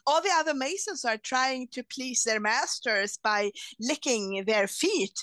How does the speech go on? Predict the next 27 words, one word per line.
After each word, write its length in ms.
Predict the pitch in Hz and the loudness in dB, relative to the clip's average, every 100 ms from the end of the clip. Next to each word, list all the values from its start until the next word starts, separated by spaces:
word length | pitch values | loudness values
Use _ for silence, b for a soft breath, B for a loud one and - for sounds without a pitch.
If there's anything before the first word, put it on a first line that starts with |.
| - B | -12 B
and 320 | 226 220 208 | 0 2 2
blindfolded 1120 | 185 233 294 359 - 247 208 202 202 196 190 190 | 2 2 2 0 0 0 2 0 0 2 2 0
and 240 | 185 190 - | -2 0 0
allowing 380 | 208 226 247 233 | 2 2 2 2
them 180 | 214 208 | 0 -2
to 100 | - - | -8 -4
kill 240 | 247 269 | -2 0
them 180 | 233 208 | -2 -2
if 100 | 196 | -6
they 100 | 190 | -6
reveal 240 | 190 202 202 | -4 -2 0
a 60 | |
secret, 260 | - 262 214 | 0 0 -2
but 140 | 202 | 0
they 100 | 226 | 0
don't 260 | - 453 240 | 0 0 0
get 220 | 208 - - | 0 0 0
there, 160 | 202 180 | 2 2
you 120 | 185 | 2
know. 200 | 180 226 B B B | 2 0 B B B
But 160 | 254 - B | -4 -4 B
if 200 | 285 269 | -2 2
you 120 | 311 | 0
turn 420 | 311 370 339 294 233 | 2 4 6 6 6
directly 480 | 220 233 277 330 - | 4 4 0 -6 -6
to 80 | 302 | -2
God, 340 | 277 269 269 | 2 6 6